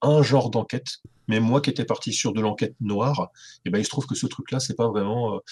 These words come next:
c'est pas vraiment, euh, représentatif, quoi. Là, je suis en train de rajouter un truc, ça serait bien dans du N C I S,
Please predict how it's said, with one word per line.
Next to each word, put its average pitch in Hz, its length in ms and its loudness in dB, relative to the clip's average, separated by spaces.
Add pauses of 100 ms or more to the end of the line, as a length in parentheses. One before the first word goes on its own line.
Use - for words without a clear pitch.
(160)
c'est - 160 -8
pas 123 100 2
vraiment, 107 420 0
euh, 98 160 2
représentatif, 104 680 -4
quoi. - 180 -10 (300)
Là, 113 80 0
je - 40 2
suis - 100 0
en - 20 0
train 117 140 0
de 104 40 0
rajouter 104 300 2
un 95 100 4
truc, 147 200 2
ça - 100 0
serait - 160 -2
bien 110 100 2
dans 123 120 2
du 98 140 2
N 98 60 4
C - 180 0
I 87 120 0
S, - 420 0